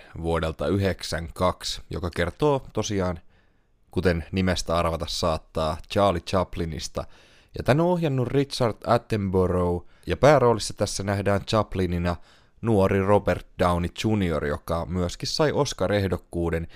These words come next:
ja ihan syystä tästä roolista. Olisi jopa ansainnut kyllä meikäläisen mielestä voiton tästä. Tai no, en mä nyt välttämättä Oscaria kyllä veisi pois Al Pacinolta, tosin hänenkin olisi kuulunut voittaa tää pysti jostain muusta roolista kuin tosta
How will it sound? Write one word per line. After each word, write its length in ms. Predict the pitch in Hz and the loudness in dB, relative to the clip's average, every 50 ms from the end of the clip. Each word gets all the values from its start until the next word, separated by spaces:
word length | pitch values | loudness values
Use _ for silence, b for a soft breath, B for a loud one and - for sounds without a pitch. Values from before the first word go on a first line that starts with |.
| B B B B B | B B B B B
ja 100 | - 80 | -2 2
ihan 280 | 90 110 117 117 98 90 | 2 2 2 2 0 -2
syystä 640 | - - - 107 101 95 87 80 - - - 65 - - - - - | -2 -2 0 2 2 2 0 -2 -6 -8 -8 -8 -8 -8 -12 -16 -8
tästä 380 | - 82 80 - - - - 85 | -6 -6 -4 -4 -6 -6 -6 -4
roolista. 580 | 92 87 85 85 85 82 82 - - - 85 82 B B B B B | -2 0 0 0 0 -2 -4 -6 -6 -6 -8 -8 B B B B B
Olisi 240 | B 175 208 185 - | B -4 -4 0 -2
jopa 220 | 165 - - 123 127 | -2 2 2 2 2
ansainnut 340 | 120 104 110 101 95 90 - | 2 0 0 -2 -2 -2 -4
kyllä 140 | - 104 98 | -2 0 0
meikäläisen 500 | 98 104 98 87 - 87 87 85 87 92 | 2 2 2 2 0 -2 -2 -2 -4 -4
mielestä 420 | 90 87 85 87 - - 95 92 | -6 -6 -6 -6 -6 -6 -6 -4
voiton 480 | 104 127 127 101 - - - - 52 - | -2 0 0 0 0 -4 -10 -14 -14 -12
tästä. 360 | - - - - - - - - - _ _ - | -14 -12 -12 -12 -12 -12 -16 -18 -20 _ _ -2
Tai 120 | 92 92 | 0 2
no, 80 | 95 95 | 2 2
en 60 | 92 | 2
mä 100 | 98 117 | 2 0
nyt 160 | 131 - - | 0 0 0
välttämättä 540 | 98 90 87 - - 92 90 - - - 78 | -2 -2 -2 -2 -4 -4 -4 -4 -4 -4 -2
Oscaria 480 | 85 85 - - - 80 80 80 78 | -2 -2 -4 -6 -6 -4 -4 -4 -4
kyllä 280 | - - 80 80 78 76 | -6 -6 -8 -8 -6 -6
veisi 240 | 82 80 78 - - - | -4 -4 -6 -6 -8 -6
pois 280 | - 82 80 80 - - | -4 -4 -4 -4 -6 -6
Al 180 | - 85 85 80 | -4 -4 -4 -4
Pacinolta, 720 | - - - - - 95 90 87 85 82 78 - - 80 78 - - - | -4 -4 -4 -4 -2 -2 0 0 0 -2 -4 -4 -6 -6 -6 -6 -14 -8
tosin 340 | - 87 82 - - 87 80 | -6 -6 -4 -4 -4 -6 -4
hänenkin 400 | 82 90 90 87 82 76 - 82 | -2 -2 -2 -2 -4 -4 -6 -6
olisi 120 | 80 - | -8 -6
kuulunut 400 | - - 87 82 82 82 80 76 | -6 -4 -2 -2 -2 -2 -4 -4
voittaa 380 | 82 80 78 - - - 80 - - _ - | -4 -6 -6 -6 -8 -8 -8 -8 -8 _ -6
tää 180 | 90 85 80 | -4 -4 -4
pysti 380 | - - 80 76 - - - 82 | -4 -4 -6 -6 -8 -8 -6 -6
jostain 380 | 76 78 - - - 82 78 | -6 -6 -6 -6 -4 -4 -2
muusta 400 | 80 82 82 82 80 - - 87 | -2 -2 -2 -2 -4 -6 -6 -8
roolista 440 | 78 80 78 73 73 71 - - 78 | -8 -6 -6 -6 -6 -6 -8 -8 -10
kuin 140 | - - - - | -12 -12 -14 -10
tosta 340 | - 76 - - - - 76 | -10 -10 -10 -10 -10 -10 -12